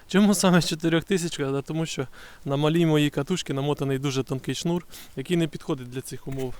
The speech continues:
риболовлі. Тут, бачите, коряшки, різні дерева валяються в річці. Я вирішив взяти просто цю катушку з собою сьогодні. Вона теж, е, має невелику вагу. В принципі, з нею зручно ходити.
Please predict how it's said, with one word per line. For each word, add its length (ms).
риболовлі. 640
Тут, 100
бачите, 320
коряшки, 540
різні 340
дерева 400
валяються 520
в 120
річці. 280
Я 240
вирішив 440
взяти 300
просто 320
цю 140
катушку 440
з 40
собою 260
сьогодні. 300
Вона 160
теж, 300
е, 140
має 480
невелику 600
вагу. 360
В 60
принципі, 380
з 60
нею 240
зручно 360
ходити. 460